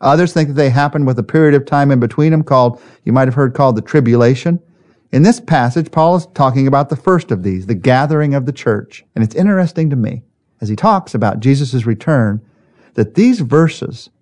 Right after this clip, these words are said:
pay particular attention to the sounds that will accompany the second coming of Christ, with a loud command, with the voice of the archangel,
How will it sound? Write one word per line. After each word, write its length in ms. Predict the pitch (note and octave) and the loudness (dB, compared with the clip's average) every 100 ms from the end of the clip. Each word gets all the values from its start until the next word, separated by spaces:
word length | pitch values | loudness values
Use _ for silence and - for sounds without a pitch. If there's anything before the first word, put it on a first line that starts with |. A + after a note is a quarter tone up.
| - | -4
pay 180 | D3+ C3 | 0 0
particular 800 | C3 B2 A3+ A3 A3 G3+ F#3+ - | -2 -6 -6 -6 -2 -2 -2 -6
attention 420 | C#3+ - C3 B2 A#2+ | -6 -2 0 0 -2
to 120 | B2 | -4
the 180 | G#2 G#2 | -6 -12
sounds 920 | - - C#3+ C#3 A#2 E2+ - - _ _ - | -14 -6 -2 0 -2 -4 -12 -18 _ _ -4
that 100 | B2+ | -2
will 160 | A2+ | 0
accompany 460 | A#2 - C3+ A2 G2+ | -2 0 0 0 -2
the 100 | G2+ | -2
second 340 | - G2+ A2+ | -4 -4 -4
coming 260 | A#2 G#2+ G#2 | -4 -2 -2
of 120 | G2+ | -6
Christ, 480 | - F2+ G2 - _ _ _ _ _ _ - | -6 -8 -10 -18 _ _ _ _ _ _ -6
with 120 | G#2 | -2
a 40 | |
loud 460 | G2+ B2 D3 D#3+ D3+ | 0 2 2 0 -2
command, 520 | - G2+ F2+ F#2 - _ _ _ - | -4 -4 -6 -10 -16 _ _ _ -4
with 160 | A2 | -4
the 60 | G#2 | -2
voice 440 | G2+ C3+ D#3 D3+ | 0 2 2 0
of 80 | C#3 | -2
the 120 | B2+ | 0
archangel, 600 | G#2+ G2+ - G2+ G2 F#2+ | 0 -2 -4 -6 -6 -10